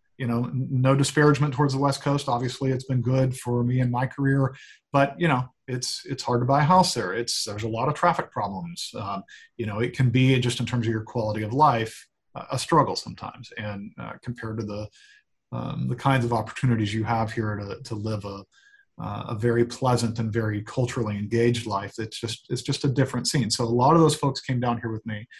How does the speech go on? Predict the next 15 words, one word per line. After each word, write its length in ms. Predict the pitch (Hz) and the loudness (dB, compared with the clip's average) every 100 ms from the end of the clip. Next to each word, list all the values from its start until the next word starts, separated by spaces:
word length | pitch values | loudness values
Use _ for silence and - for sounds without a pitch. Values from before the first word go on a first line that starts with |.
| - - _ - | -20 -20 _ -4
um, 280 | 113 113 | -2 -2
and 120 | 117 123 | 0 0
are 80 | |
setting 300 | 127 131 127 | 2 2 4
up 120 | 120 - | 2 -2
shop 300 | 120 110 98 | -4 -2 -2
here 140 | 110 | -2
and 80 | 113 | 0
will 100 | 110 | 0
be 120 | 117 | 0
part 300 | 117 120 110 | -2 -6 -4
of 140 | 104 | -6
kind 180 | - 113 | -6 -6
of 80 | 107 | -4
a, 180 | 107 | -4